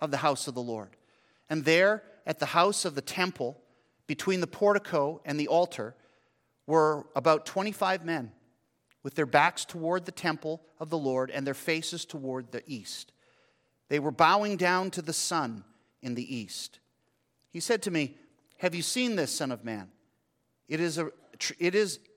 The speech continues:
is it a trivial matter for the people of Judah to do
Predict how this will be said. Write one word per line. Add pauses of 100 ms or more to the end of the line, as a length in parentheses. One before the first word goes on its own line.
(140)
is
it
a
trivial
matter
for
the
people
of
Judah
to
do